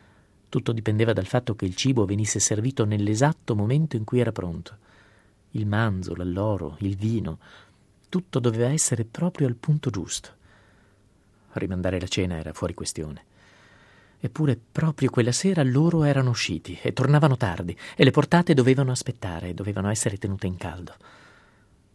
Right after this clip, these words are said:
Lo stufato si sarebbe rovinato. Jasper le offrì una collana d'opale, Rose una collana d'oro. Quale stava meglio con l'abito nero?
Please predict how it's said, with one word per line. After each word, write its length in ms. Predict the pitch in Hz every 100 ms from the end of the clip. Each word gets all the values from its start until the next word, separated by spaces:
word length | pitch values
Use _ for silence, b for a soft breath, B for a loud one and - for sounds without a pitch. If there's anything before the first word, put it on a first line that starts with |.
| B B B B B B _ _
Lo 100 | -
stufato 420 | - - - -
si 120 | 98 -
sarebbe 280 | - -
rovinato. 460 | 92 92 87 90 - - - - b b b b b b _ _ _ _ _ _ _ _ _ _ _ _ _ _ _ _ _ _
Jasper 540 | - 113 107 - 101 92
le 100 | 90
offrì 220 | 95 107
una 160 | 98 101
collana 340 | - 95 98
d'opale, 440 | 87 - 80 85 - _ _ _ _ _ _ _ -
Rose 420 | 107 101 98 - _ _
una 180 | 110 107
collana 360 | 92 85 82
d'oro. 300 | - - - _ _ _ _ _ _ _ _ - B B B B B B B _
Quale 220 | - 156
stava 240 | 123 117 101
meglio 320 | 101 101 107
con 140 | 107
l'abito 280 | 92 95 98
nero? 320 | 104 123 151